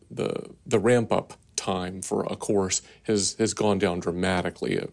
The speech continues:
first, it was, like, fifteen hundred hours of that, that building and working with and training the A I, and now it's, like,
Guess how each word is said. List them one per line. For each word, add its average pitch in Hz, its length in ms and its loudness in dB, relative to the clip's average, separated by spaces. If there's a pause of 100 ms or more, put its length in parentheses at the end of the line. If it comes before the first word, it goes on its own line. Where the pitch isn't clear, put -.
(120)
first, 95 320 -2
it - 20 -14
was, - 140 -8
like, - 200 -6 (320)
fifteen 117 380 -2
hundred 101 380 2
hours 92 500 2
of 90 160 -2
that, - 300 0 (380)
that - 280 -2 (460)
building 107 580 6
and 92 320 2
working 104 420 4
with 95 280 2
and 90 160 -2
training 101 800 2 (380)
the 98 140 2
A 98 140 2
I, 92 280 0
and 90 180 -2
now 92 260 0
it's, - 160 -6
like, 82 220 -8